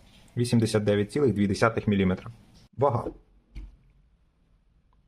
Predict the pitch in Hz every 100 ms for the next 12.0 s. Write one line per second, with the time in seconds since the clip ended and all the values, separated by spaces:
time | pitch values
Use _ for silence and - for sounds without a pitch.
0 | _ _ _ - 151 147 120 113 113 107
1 | 110 113 101 101 90 - _ - 127 95
2 | 95 - - _ 113 131 117 95 98 123
3 | 160 156 - 101 - 107 98 101 101 95
4 | - 101 113 - 160 165 156 107 104 -
5 | 95 123 165 151 156 143 131 127 120 117
6 | 117 110 110 107 104 98 98 - 101 92
7 | - 98 98 92 90 - - - - 104
8 | 92 107 117 165 156 123 104 95 92 95
9 | 95 110 147 165 - 135 - - - -
10 | 117 135 135 - _ _ - - _ _
11 | - 117 104 135 180 - 107 101 104